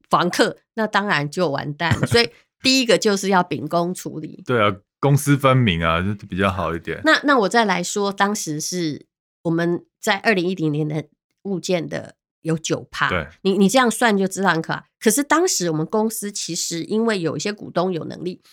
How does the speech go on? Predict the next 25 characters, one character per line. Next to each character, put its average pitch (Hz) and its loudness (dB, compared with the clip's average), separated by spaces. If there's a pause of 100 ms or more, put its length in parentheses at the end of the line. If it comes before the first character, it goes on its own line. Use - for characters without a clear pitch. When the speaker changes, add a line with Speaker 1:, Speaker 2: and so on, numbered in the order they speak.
(420)
Speaker 1:
他 254 0
在 269 2
香 247 0
港 196 -4
贷 208 2
日 185 -2
币 185 -6
的 151 -6
款 - -6 (680)
去 - 0 (140)
买 131 -4
日 180 -4
本。 - -10
Speaker 2:
啊。 107 2
Speaker 1:
你 190 4
知 190 0
道 233 6
日 226 -2
币 220 -4
贷 208 -2
款 160 -8
多 175 -6
少 180 -4
钱 160 -12
吗？ - -20